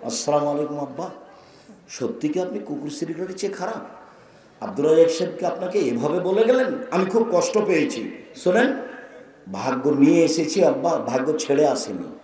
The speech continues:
কি বলবে তোমার বাপকে? "আব্বা, ভাগ্য নিয়ে এসেছি, ভাগ্য ছেড়ে আসেনি।"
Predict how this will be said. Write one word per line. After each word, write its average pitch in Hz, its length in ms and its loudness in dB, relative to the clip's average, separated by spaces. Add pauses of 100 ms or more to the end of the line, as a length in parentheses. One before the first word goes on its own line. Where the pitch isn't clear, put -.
(580)
কি 165 80 2
বলবে 170 280 4
তোমার 175 260 2
বাপকে? 175 380 4 (1200)
"আব্বা, 147 280 4
ভাগ্য 175 380 2
নিয়ে 196 300 4
এসেছি, 202 440 0
ভাগ্য 160 340 -6
ছেড়ে 185 260 -2
আসেনি।" 165 420 -4